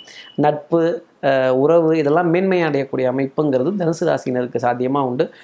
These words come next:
பற்றாக்குறைங்கிறது கண்டிப்பா வராது. பொருளாதார தேடல் நிச்சயமா இருக்கும். But ஆனா மருந்து, மாத்திரை, மல்லிகை இதுலெல்லாம் ரொம்ப கரெக்டா போகக்கூடிய ஒ-,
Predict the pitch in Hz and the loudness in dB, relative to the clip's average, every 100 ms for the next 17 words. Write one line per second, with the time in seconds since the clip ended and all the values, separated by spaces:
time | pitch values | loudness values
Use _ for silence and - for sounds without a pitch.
0 | - _ 165 196 202 185 196 196 190 165 | -20 _ 0 2 2 2 2 2 2 2
1 | 156 160 175 156 147 147 151 254 - 160 | 2 2 2 4 4 2 0 -2 0 2
2 | 170 185 175 156 143 160 170 139 135 156 | 4 4 4 4 2 2 2 0 0 0
3 | 165 165 143 143 185 190 147 147 156 196 | 2 2 0 2 0 0 -2 0 0 -2
4 | - - _ 165 165 165 170 160 156 160 | -8 -20 _ 0 2 2 2 2 2 2
5 | 165 156 156 151 165 143 139 139 180 156 | 2 0 0 0 2 2 2 0 0 0
6 | 165 170 156 156 185 185 151 156 151 143 | -2 0 0 0 -2 0 0 0 0 0
7 | 135 127 - | 2 0 -2